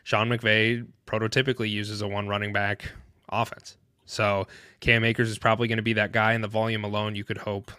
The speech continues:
that, uh, that he gets there. So, Alan, you put, uh, E T N, Aaron Jones, Romandre, Alexander Mattison, and, quote, "forgot Akers" in your, <laughs> in your tier four. So you, you snuck it in, and I kinda killed it for you.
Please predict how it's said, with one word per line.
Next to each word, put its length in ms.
that, 140
uh, 240
that 100
he 60
gets 260
there. 200
So, 480
Alan, 360
you 180
put, 420
uh, 320
E 140
T 220
N, 180
Aaron 320
Jones, 460
Romandre, 1000
Alexander 480
Mattison, 560
and, 300
quote, 260
"forgot 460
Akers" 600
in 260
your, 420
<laughs> 260
in 140
your 160
tier 280
four. 300
So 140
you, 220
you 200
snuck 340
it 80
in, 200
and 100
I 100
kinda 260
killed 260
it 80
for 180
you. 140